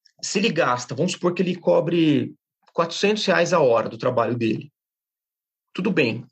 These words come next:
ele cobra uma hora de atendimento, quatrocentos reais. Só que ele gasta mais outras duas horas fazendo atividade administrativa.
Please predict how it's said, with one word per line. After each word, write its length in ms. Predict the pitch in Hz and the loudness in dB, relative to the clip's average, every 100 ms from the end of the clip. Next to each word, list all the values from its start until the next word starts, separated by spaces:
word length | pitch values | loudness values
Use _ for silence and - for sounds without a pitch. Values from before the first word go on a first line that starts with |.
| _ | _
ele 120 | 117 | -4
cobra 360 | 127 147 143 156 | 0 2 4 4
uma 240 | 165 190 | 4 4
hora 200 | 147 147 | 4 4
de 60 | 139 | 2
atendimento, 500 | 131 143 135 139 147 | 0 0 2 0 0
quatrocentos 500 | 151 147 - 143 147 | -2 -2 -2 -4 -2
reais. 440 | 165 113 107 - - _ - - - _ - | -2 -2 -6 -12 -18 _ -20 -20 -20 _ -6
Só 140 | 185 | -2
que 100 | 202 | 0
ele 80 | 208 | 2
gasta 420 | 185 202 196 202 | 2 2 2 2
mais 320 | 190 185 165 | 2 2 2
outras 340 | 175 - 175 139 | -2 0 0 0
duas 460 | 143 214 208 - | 0 2 2 2
horas 360 | 139 160 147 135 | 2 4 2 0
fazendo 320 | 156 156 156 | 0 2 0
atividade 520 | 156 151 156 147 143 | 0 0 0 2 0
administrativa. 960 | 156 156 156 151 175 180 - 156 110 | -2 -2 -4 -2 -4 -4 -4 -4 -6